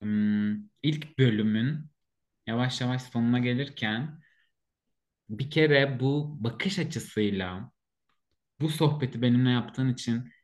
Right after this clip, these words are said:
gerçekten çok teşekkür ederim. Buna benim ihtiyacım vardı. Herkesi geçtim. Ee, dinleyenlerin de bir şekilde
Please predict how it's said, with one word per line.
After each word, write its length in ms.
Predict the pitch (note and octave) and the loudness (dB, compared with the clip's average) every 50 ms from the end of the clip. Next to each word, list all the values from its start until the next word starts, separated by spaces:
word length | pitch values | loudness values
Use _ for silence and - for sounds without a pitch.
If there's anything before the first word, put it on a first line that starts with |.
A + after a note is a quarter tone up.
| _ _ _ _ _ | _ _ _ _ _
gerçekten 640 | - B2 A#2+ B2 B2 - - - - - F#2+ F#2 F2 | 0 2 4 4 2 2 -4 -10 -10 -10 -10 -10 -8
çok 200 | - F2+ - - | -10 -14 -14 -14
teşekkür 400 | F2+ E2+ - F2+ - - F2+ F2+ | -14 -14 -14 -14 -14 -12 -10 -10
ederim. 440 | F2 E2+ F2+ F#2 A2 D#3+ G3 - - - - - - _ _ _ - | -8 -8 -8 -6 -6 -6 -6 -8 -12 -16 -20 -20 -20 _ _ _ 0
Buna 300 | A2 B2 C3+ D3 D#3 D3 | 4 4 6 6 6 6
benim 240 | C#3+ C#3 D#3 F3 E3+ | 8 8 8 8 8
ihtiyacım 760 | D3+ - - - B2 A2+ G#2+ G#2+ G#2 G2+ - G2+ G2+ G2+ G2+ | 6 4 2 0 -2 -2 -2 -2 -4 -4 -4 -4 -4 -2 -2
vardı. 320 | G#2 G2+ G#2 G#2 G#2+ D#3 | -2 -4 -4 -6 -4 -4
Herkesi 640 | F#3 E3 C#3+ B2+ B2 B2 B2 - B2 A2+ G#2+ B2 A#2+ | -4 -2 0 2 2 2 0 -2 -6 -6 -6 -2 -2
geçtim. 640 | A#2 A2 G#2 - - - - A#2 C3+ F#3+ - - - - _ - _ _ - - _ _ _ - | -2 -2 -2 -4 -12 -10 -8 -6 -6 -6 -8 -12 -18 -20 _ -20 _ _ -20 -20 _ _ _ -4
Ee, 460 | G#2+ G#2+ G#2+ G#2+ G#2+ G#2+ G#2+ G#2+ G#2+ G2+ F#2+ G2 - _ - | -2 0 0 0 0 0 0 -2 -2 -4 -6 -12 -16 _ -4
dinleyenlerin 760 | A2+ A2+ B2 B2+ C3 C3 B2+ C3 C3 C3 C3 C3+ C3 D3 D3 C3+ | 0 2 4 6 6 6 6 6 4 4 4 2 2 0 0 -2
de 80 | C3 | -2
bir 60 | C3+ | -4
şekilde 560 | C3 - C3+ - - A#2+ B2 A#2+ B2+ A#2 A2+ | -6 -8 -10 -10 -6 -6 -4 -2 -2 -4 -6